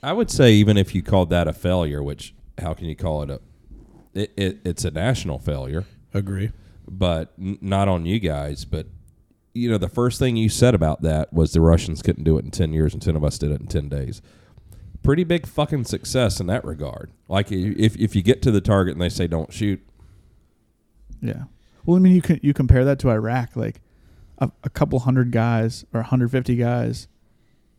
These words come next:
Speaker 3: completely took over the entire country in a hundred twenty days, basically, in
Speaker 1: You and,
Speaker 3: Iraq.
Speaker 1: you and I probably could have taken over Iraq. Jeez.
Speaker 3: We should
Speaker 1: I
Speaker 3: try
Speaker 1: mean,
Speaker 3: it.
Speaker 1: not to take away from these guys. But
Speaker 3: Right, no.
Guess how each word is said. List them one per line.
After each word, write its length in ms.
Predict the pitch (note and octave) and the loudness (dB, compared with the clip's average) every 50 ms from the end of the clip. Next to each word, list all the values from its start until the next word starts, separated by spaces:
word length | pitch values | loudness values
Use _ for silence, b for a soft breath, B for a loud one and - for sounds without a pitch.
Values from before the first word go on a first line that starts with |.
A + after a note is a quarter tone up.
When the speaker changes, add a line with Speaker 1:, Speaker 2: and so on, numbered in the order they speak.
| _ _ _ _ _ _ - - _ _ | _ _ _ _ _ _ -20 -20 _ _
Speaker 3:
completely 460 | - - C#3 B2+ C#3+ F#3 F#3+ D3+ C3 | -2 0 2 6 6 6 6 6 4
took 240 | A#2 - - D3 - | 2 2 0 2 2
over 300 | B2 B2 B2 A#2+ A#2 A#2 | 2 2 2 2 2 0
the 80 | A2+ A2 | 0 -2
entire 320 | A#2 A#2+ - A#2 A2+ A2+ | -2 -2 -2 -2 -4 -2
country 260 | - A#2+ A#2 A#2 - | 0 0 0 0 0
in 60 | A2+ A2+ | -2 -2
a 20 | |
hundred 220 | A#2 A2+ A2+ A2+ | -2 -2 0 0
twenty 180 | - A#2 A#2 A#2 | 0 -2 -2 -2
days, 280 | A2+ G2 F#2 - - - | -4 -6 -6 -8 -12 -6
basically, 580 | - A#2+ A2 A2+ - - - - - - - _ _ | -4 -4 -4 -2 -4 -8 -12 -12 -14 -14 -14 _ _
in 140 | - C3 B2+ | -4 -2 -2
Speaker 1:
You 40 | A#2 | 0
and, 60 | A2+ | 0
Speaker 3:
Iraq. 160 | G#2+ A2 A2+ F2 | -2 -4 -4 -4
Speaker 1:
you 200 | F2+ G#2 A#2 G#2+ | -4 -4 -2 -2
and 100 | E2 D#2+ | -4 -4
I 140 | F2+ F2 | -6 -8
probably 300 | - - - - C#2 C#2 | -8 -8 -10 -10 -12 -14
could 120 | - - - | -14 -14 -16
have 80 | - - | -10 -8
taken 280 | - C2+ C2+ - C2+ | -8 -8 -8 -10 -12
over 200 | C#2 C#2 C2 C2+ C2+ C2 | -12 -12 -12 -14 -14 -14
Iraq. 320 | B1+ C#2 D#2+ D2+ - - | -12 -12 -12 -12 -14 -16
Jeez. 360 | - - F2+ - - - - - - | -16 -16 -16 -16 -18 -20 -20 -10 -8
Speaker 3:
We 80 | - A2+ | -8 -8
should 100 | - - | -6 -6
Speaker 1:
I 40 | G2+ | -4
Speaker 3:
try 80 | - G#2+ | -2 -2
Speaker 1:
mean, 80 | A#2 - | -2 -2
Speaker 3:
it. 20 | - | -2
Speaker 1:
not 180 | A#2+ B2 A#2+ | -2 -2 -4
to 80 | - - | -4 -4
take 240 | - A#2 G2 F#2 - | -4 -2 -2 -2 -2
away 300 | F2+ E2 D#2+ D2+ D#2 D2 | -4 -4 -4 -4 -4 -6
from 320 | - - - A#1+ - - - | -8 -10 -14 -14 -12 -8 -6
these 180 | G2+ A2+ G#2 | -4 -4 -4
guys. 340 | - - A#1+ - - - - | -6 -10 -12 -12 -14 -8 0
But 60 | - C#3 | 4 4
Speaker 3:
Right, 260 | E3 D#3 A#2 - - | 6 6 4 0 -2
no. 320 | B2+ D#3+ E3 C3 G2+ - | -2 -2 -2 -2 -2 -4